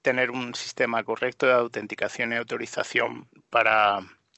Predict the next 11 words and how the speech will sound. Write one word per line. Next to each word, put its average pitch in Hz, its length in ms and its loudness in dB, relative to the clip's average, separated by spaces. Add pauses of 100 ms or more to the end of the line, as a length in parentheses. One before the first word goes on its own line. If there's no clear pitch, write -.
(540)
para 113 220 4
que 113 260 -2
de 107 140 -6
forma 139 300 4
análoga 139 380 6
a 127 40 6
los 123 200 -2
bancos 131 540 2
todas 127 160 2
las 123 160 0
transacciones 120 800 -4